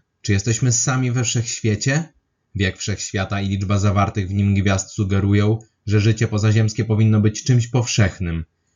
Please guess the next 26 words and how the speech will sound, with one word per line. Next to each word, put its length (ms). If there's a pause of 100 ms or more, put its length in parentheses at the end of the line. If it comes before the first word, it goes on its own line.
(140)
Jako 280
pierwszy 460
zwrócił 360
na 100
to 160
uwagę 320
Enrico 560
Fermi, 600 (200)
zadając 480
słynne 360
pytanie: 580 (300)
"Gdzie 380
oni 300
są?" 440 (480)
Fermi 320
zapytał, 440
dlaczego, 400
jeśli 300
w 60
Drodze 320
Mlecznej 540
istnieje 460
wiele 400
zaawansowanych 840
pozaziemskich 680
cywilizacji 880